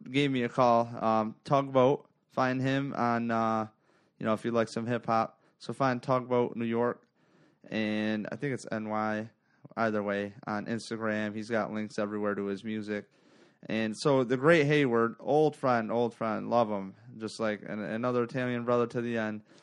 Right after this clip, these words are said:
So, um, he's always there for me. So he calls me up. He's like, he's like, "Dude, I got these box seats or, uh, press box seats for Time Warner." I'm like, "No way. I never been into a box." Well,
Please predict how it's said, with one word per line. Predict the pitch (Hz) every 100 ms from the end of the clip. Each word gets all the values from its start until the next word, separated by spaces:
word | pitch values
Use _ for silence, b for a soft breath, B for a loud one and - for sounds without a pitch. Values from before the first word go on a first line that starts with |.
| b b
So, | - 135 127 127 - _ _ _ _ - -
um, | - 156 151 - - _ _ _ _
he's | 165 180
always | 214 196 170
there | 190 190
for | 185 190
me. | 185
So | 180 180
he | 185
calls | 196 196 185
me | 175
up. | 180
He's | 147 143
like, | 135 131
he's | - 147
like, | 151 135
"Dude, | 170 151
I | 135
got | 135
these | 127 113
box | 120 113 -
seats | 107 76 - - _ - 62
or, | 113 110
uh, | 104 101
press | - 127 117
box | 120 107 -
seats | 110 101
for | - 113 107 101 95 _ -
Time | 127 110 104
Warner." | 95 92
I'm | 123
like, | 143
"No | 143 101
way. | 82 - -
I | -
never | 151 123 110
been | 104 101
into | 98 92
a |
box." | 87 92 95 - - - _ _ _ _ _ _ _ -
Well, | - 139 -